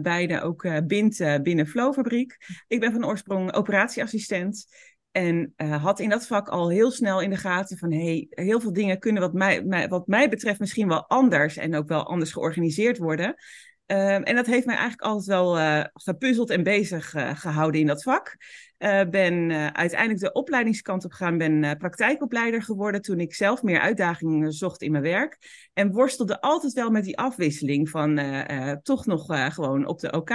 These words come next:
staan en dan, eh, praktijk opleiden. Ehm, ik vond het best altijd een moeilijke, eh, spagaat om in te zitten. Dat je aan de ene kant moet je overstijgende dingen bedenken voor je studenten, eh, heb je je werkbegeleiders.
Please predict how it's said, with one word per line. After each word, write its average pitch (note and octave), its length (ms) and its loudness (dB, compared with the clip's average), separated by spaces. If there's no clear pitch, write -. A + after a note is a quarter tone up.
staan A#3+ 560 0
en F#3+ 180 -2
dan, D3 280 0
eh, F2+ 380 -6
praktijk A#3 480 -2
opleiden. G#3 600 0
Ehm, G#3+ 300 2
ik B3 120 0
vond C4 120 -2
het B3 100 2
best C#4 160 4
altijd B3+ 280 2
een A#3 60 8
moeilijke, B3 400 4
eh, F#3+ 580 -2
spagaat A3 540 0
om G#3 80 -2
in A#3+ 140 4
te A#3 80 0
zitten. D#3 400 -4
Dat F3 120 -4
je A3 60 -2
aan - 60 0
de A3+ 60 2
ene B3 120 4
kant E3+ 300 0
moet F3 160 -2
je - 80 -2
overstijgende B3+ 680 2
dingen A#3 280 0
bedenken F3+ 380 0
voor E3 140 -4
je D#3+ 80 -4
studenten, G3+ 760 0
eh, D#3+ 240 -8
heb E3 160 -6
je D3 100 -4
je D3+ 120 0
werkbegeleiders. A3 920 -2